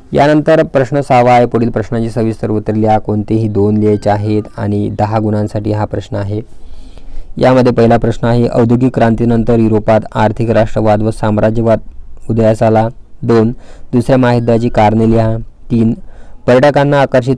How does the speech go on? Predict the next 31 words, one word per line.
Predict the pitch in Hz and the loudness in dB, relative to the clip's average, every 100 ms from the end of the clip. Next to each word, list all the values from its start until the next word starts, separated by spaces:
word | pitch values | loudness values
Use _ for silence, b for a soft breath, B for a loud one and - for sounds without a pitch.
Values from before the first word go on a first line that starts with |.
| - | 0
करण्यासाठी | 120 120 123 117 | 0 2 0 0
पर्यटन | 117 120 110 117 120 117 | 0 0 0 2 0 0
विभागाकडून | 127 113 110 110 120 117 110 - - | -2 0 2 0 0 2 0 -2 -6
कोणत्या | - 113 113 127 | -2 0 2 2
सुविधा | 131 123 110 117 | 0 0 0 0
सुरू | - 113 | 0 -4
केल्या | 117 117 110 113 - - 117 | -2 -2 0 -2 -6 -8 -2
आहेत? | 107 107 110 - - B B B B B B B B - | 0 0 -4 -8 -16 B B B B B B B B -4
यानंतर | 143 139 156 156 160 156 | 2 4 4 2 4 2
प्रश्न | - 135 135 147 | 2 0 2 0
सातवा | - 120 - 135 | 2 0 2 4
आहे, | 131 127 127 131 123 | 4 4 2 0 -4
शेवटचा. | - 110 110 - 123 120 | -4 0 0 0 0 0
दिलेल्या | 120 113 117 123 | 2 2 2 2
मुद्द्यांच्या | 120 110 117 113 113 | 2 2 0 2 2
आधारे | 110 110 113 | 2 0 0
पुढील | 113 110 | -2 -4
प्रश्नांची | 110 107 - 110 113 | -4 -6 -4 -4 -4
सविस्तर | 113 110 110 - 110 | -4 -4 -4 -4 -4
उत्तरे | 107 107 110 | -4 -2 0
लिहा. | 107 107 | 0 0
कोणतेही | 113 110 107 117 117 | -2 -4 -2 -2 -4
तीन | - - 143 139 | -4 0 2 4
लिहायचे | 120 110 113 | 4 2 2
आहेत | 113 117 | 0 0
आणि | 113 113 | 0 -2
पंधरा | 110 110 107 | 0 0 0
गुणांसाठीचा | 107 107 107 104 104 113 | 0 0 -2 -4 -4 -2
हा | |
प्रश्न | 107 - 107 107 | -2 -4 -6 -4
आहे. | 107 107 | -4 -4